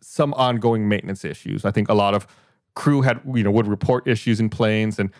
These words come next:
it, they were kinda slow to fix it. And, you know, even this particular plane, the night before the accident, they had reported that the door seemed to be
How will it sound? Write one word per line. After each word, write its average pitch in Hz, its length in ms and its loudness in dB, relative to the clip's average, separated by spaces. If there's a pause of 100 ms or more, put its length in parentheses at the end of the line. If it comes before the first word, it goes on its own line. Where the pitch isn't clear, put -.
(140)
it, 123 280 -2
they 120 100 2
were 117 100 0
kinda 113 220 -2
slow 104 320 0
to 101 60 0
fix - 360 -4
it. 104 260 0 (560)
And, 92 460 -2
you 104 80 2
know, 113 100 0
even 127 360 2 (260)
this 139 200 0
particular 131 500 0
plane, 101 440 -2
the 110 80 0
night 104 220 0
before 117 260 -2
the 104 100 0
accident, 98 400 -2 (200)
they 135 80 2
had 117 80 2
reported 110 460 0
that 107 200 -2 (360)
the - 60 -2
door 131 300 2
seemed 123 260 0
to 120 60 0
be 120 400 0